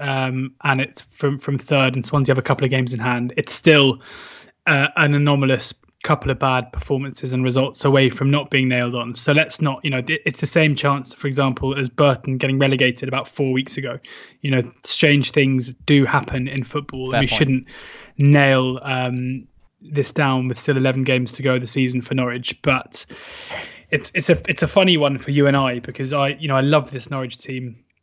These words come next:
Speaker 1: I thought there was some good analysis by Colin and Dean Ashton on the E F L Highlights show, talking about the difference between this Norwich side and the one a couple of years ago, where, you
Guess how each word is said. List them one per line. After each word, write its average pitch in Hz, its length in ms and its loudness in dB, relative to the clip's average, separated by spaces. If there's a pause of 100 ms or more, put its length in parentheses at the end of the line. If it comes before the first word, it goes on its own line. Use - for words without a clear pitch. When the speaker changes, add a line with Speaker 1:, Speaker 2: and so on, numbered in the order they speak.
(640)
Speaker 1:
I - 40 -10
thought 147 180 -2
there 139 100 0
was 127 80 -2
some 143 120 -4
good 139 140 0
analysis 131 540 -2
by 127 220 -2
Colin 127 440 0
and 135 220 -4
Dean 131 160 0
Ashton 123 500 -6
on 127 560 -2
the 127 340 2
E 139 80 4
F 123 160 -2
L 131 100 4
Highlights 131 300 2
show, 139 180 -4
talking 135 340 -2
about 139 140 0
the 131 60 -2
difference 143 380 -2
between 135 360 -2
this - 260 -4 (420)
Norwich 131 300 2
side 127 260 0
and 127 80 -2
the 127 60 0
one 127 100 0
a 123 40 -4
couple 131 260 -4
of 131 40 2
years 131 260 2
ago, 123 260 -4
where, 127 340 -4 (220)
you - 240 -20